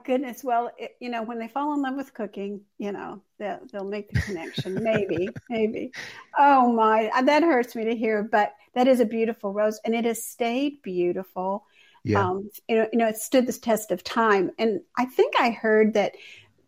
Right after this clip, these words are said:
Speaker 1: Julia saw it and
Speaker 2: Yep.
Speaker 1: and loved that it was named for her. And I, wasn't there a story about butter or something?
Speaker 2: Yep,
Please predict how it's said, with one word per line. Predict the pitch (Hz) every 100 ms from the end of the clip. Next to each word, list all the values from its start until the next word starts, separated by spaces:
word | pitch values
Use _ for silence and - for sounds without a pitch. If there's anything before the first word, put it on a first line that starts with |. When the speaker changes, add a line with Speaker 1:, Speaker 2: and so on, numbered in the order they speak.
| 254
Speaker 1:
Julia | 190 262 311 285 220 208 208 - - _ _ _ _
saw | - - 285 269
it | 170 - - - - - _ _
and | 208
Speaker 2:
Yep. | 208 196 196 _ - -
Speaker 1:
and | 208 202
loved | 220 233 240
that | 220
it | 190
was | -
named | 202 214
for | 202
her. | 190 202 190
And | 202
I, | 208 214 -
wasn't | 254 247 254 320
there | 294
a | 247
story | - 233 226
about | 220 208 202 202
butter | 214 233 226 226 214
or | 185
something? | - 233 220 233 233
Speaker 2:
Yep, | 113 147